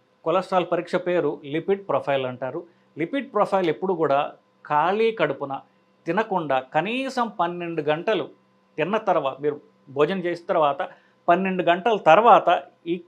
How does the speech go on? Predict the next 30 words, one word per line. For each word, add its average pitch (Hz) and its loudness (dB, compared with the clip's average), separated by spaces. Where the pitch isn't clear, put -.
రి-, 151 -4
రి-, 165 -2
కొలెస్ట్రాల్ 165 2
సంబంధించినటువంటి 147 -4
లిపిడ్ 175 -4
ప్రొఫైల్ 151 0
ఇవ్వాలి. 131 -4
ఎందువల్ల? 160 0
మనం 160 2
తిన్నది 202 0
పూర్తిగా 214 2
అరిగి 190 2
రక్తంలో 190 -2
చేరి 196 2
స్-, - -20
కణాలకు 196 4
వెళ్ళడానికి 185 4
పన్నెండు 151 -2
గంటలు 147 -4
పడుతుంది. 127 -10
So, 151 6
రాత్రి 233 6
మీరు 214 2
ఎనిమిది 175 -2
గంటలకు 190 -6
భోజనం 165 -2
చేసినట్లయితే 151 -4
పొద్దున 175 -2
ఎనిమిదింటి 180 -2
దాకా 160 2